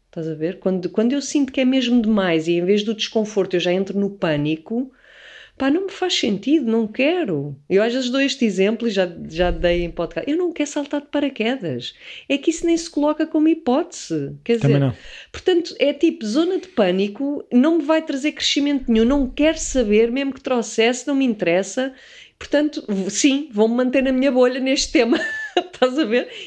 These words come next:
Speaker 1: E não há problema nenhum.
Speaker 2: Sim, mas, mas, mas lá está, aí já há consciência de eu não quero sair desta bolha.
Speaker 1: Exato.
Speaker 2: E, e só há desconforto quando nós não aceitamos, até pode ser, eu não quero sair desta bolha.
Speaker 1: Sim, sim,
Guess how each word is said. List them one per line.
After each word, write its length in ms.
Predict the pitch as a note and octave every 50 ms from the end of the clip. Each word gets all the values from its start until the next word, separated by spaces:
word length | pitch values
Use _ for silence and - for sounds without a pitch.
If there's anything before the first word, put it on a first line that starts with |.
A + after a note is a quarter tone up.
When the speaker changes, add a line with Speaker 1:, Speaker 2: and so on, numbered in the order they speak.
| - -
Speaker 1:
E 120 | - F#4 G4
não 160 | G#4 G#4 G4
há 40 | G4+
problema 300 | G#4 G#4+ F#4+ G#4+ G#4 G#4 A4+
nenhum. 500 | A4 A4 A#4 C5 C#5 B4+ F#4 A#3 E3 C#3+ - _ _ - - - - -
Speaker 2:
Sim, 200 | - - B3 B3
mas, 280 | F3 C3+ A#2 C#3 D#3+
mas, 160 | D#3 C3+ C3 A2+ B2 C3+ -
mas 200 | - C#3+ C3 A#2+
lá 100 | B2+ C#3
está, 260 | C3+ - - D3+ C#3 -
aí 420 | C#3+ C3 B2 B2+ C#3 D#3 F3+ F#3 D3+
já 360 | C3 D#3 D3+ D#3 D#3+ E3+ D#3+
há 40 | C3
consciência 720 | - - C3+ C3 C3 - - - D3 D3+ D#3+ D#3 - F3
de 180 | E3 D#3+ - E3+
eu 200 | - E3+ F3+ F#3
não 160 | G3 G3+ G#3 G#3
quero 220 | G3+ G3+ G3+ G3+
sair 180 | G3+ - G#3+ G#3
desta 240 | G#3+ F#3 - -
bolha. 300 | G#3 G3 F#3 F3+ E3+ D#3+ C#3
Speaker 1:
Exato. 460 | G3 F#3 F3 D3+ D3 D3 - - - -
Speaker 2:
E, 240 | C#3 D3 D3+ F3+ D3+
e 20 |
só 280 | C3 - - D#3+ E3 F#3
há 100 | G3 F#3
desconforto 680 | F#3 - - - D#3+ D3+ D3 - - D#3+ E3+ E3+ -
quando 140 | - F3 F3
nós 280 | F3 E3+ D#3+ C3+ A#2 D3+ - - _ _ _ - - _ _ _
não 320 | C#3 C#3+ D3+ E3+ F#3 F#3
aceitamos, 720 | F3+ E3 F3 - E3+ D#3+ C3+ - - D3+ D3+ E3 F3+ E3+ -
até 240 | D#3+ D#3 D#3 G3+ G3+
pode 260 | G3+ G3+ G3+ G3 G3 -
ser, 280 | F3 C#3+ A#2+ - - _ _
eu 160 | G3+ A3 B3
não 140 | B3+ C4 B3+
quero 180 | A#3+ B3+ B3 A#3
sair 180 | - - A#3
desta 240 | A3+ A3 - - G3+
bolha. 360 | G3 G#3+ G3+ D#3+ A#2+ A2 - - _ _ _ _
Speaker 1:
Sim, 180 | - - C#4+
sim, 300 | D#4 - - A#3 C4+ -